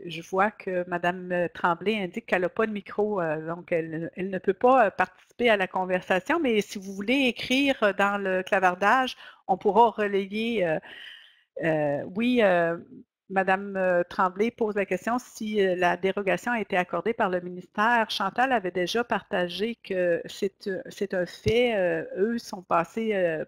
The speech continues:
par une dérogation ministérielle et, euh, à quelque part, on n'a pas le choix parce qu'on parle de sanctions et on ne peut pas faire autrement,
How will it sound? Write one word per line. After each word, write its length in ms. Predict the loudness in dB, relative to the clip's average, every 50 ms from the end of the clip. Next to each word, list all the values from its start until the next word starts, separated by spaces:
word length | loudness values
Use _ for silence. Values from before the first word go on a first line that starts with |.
| _ 0
par 380 | 2 2 2 0 -2 -4 -6
une 220 | -6 -6 -8 -8 0
dérogation 580 | 2 4 4 4 4 2 0 0 0 -8 -8
ministérielle 720 | -8 -10 -12 -14 _ -4 -4 0 2 2 2 2 0 -2 -6 -4
et, 300 | -2 -2 0 0 0 0 0
euh, 220 | -2 -2 -2 -2 -6 -12 -20 _ _ _ _ _ _ _ _ 2
à 100 | 2 2
quelque 320 | 2 0 -6 -6 -4 -4
part, 300 | -4 -2 2 2 2 2 2
on 100 | -2 -4
n'a 100 | -4 -8
pas 200 | -8 -6 -6 -4
le 140 | -2 -2 -4
choix 300 | -4 -4 0 0 0 2
parce 240 | 0 -2 -6 -6 -8
qu'on 400 | -4 -2 0 0 0 -2 -6 -10
parle 280 | _ -2 -2 -2 -2
de 120 | -2 -6 -8
sanctions 580 | -6 -6 -8 -10 -10 _ -14 -6 -4 -4 -4 -4 -8 -20 _ _ _ -20 -20 -20 -12 -2
et 120 | 2 2 2
on 120 | 2 0
ne 120 | -2 -4
peut 200 | -4 0 -2 -2
pas 260 | -2 _ 0 0 0 2
faire 600 | 0 -2 0 2 2 2 2 2 0 -2 -4 -8 _ -6
autrement, 680 | -4 -4 -4 -4 -8 -10 -4 -2 -2 -2 0 -2 -2 -4